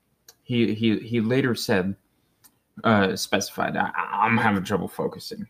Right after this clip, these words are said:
my apologies. But he later specified that, "Are all religions that believe in God and Christ true?" And before I give you my thoughts on that,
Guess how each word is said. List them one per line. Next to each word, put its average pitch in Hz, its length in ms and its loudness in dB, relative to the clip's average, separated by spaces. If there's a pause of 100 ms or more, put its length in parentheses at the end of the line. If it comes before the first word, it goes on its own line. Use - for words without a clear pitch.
my 202 140 -6
apologies. - 640 -14 (400)
But 127 120 6
he 147 120 8
later 175 260 8
specified 156 720 2
that, 120 440 2 (420)
"Are 135 280 4
all 156 480 6 (200)
religions 143 400 0
that 139 180 2
believe 143 260 0
in 131 220 -2
God 165 380 6
and 127 200 0
Christ - 540 -4
true?" 92 480 -2
And 117 80 0
before 151 400 6
I 151 60 8
give 139 160 -2
you 135 180 0
my 127 160 0
thoughts 123 340 0
on 123 100 -4
that, 120 240 0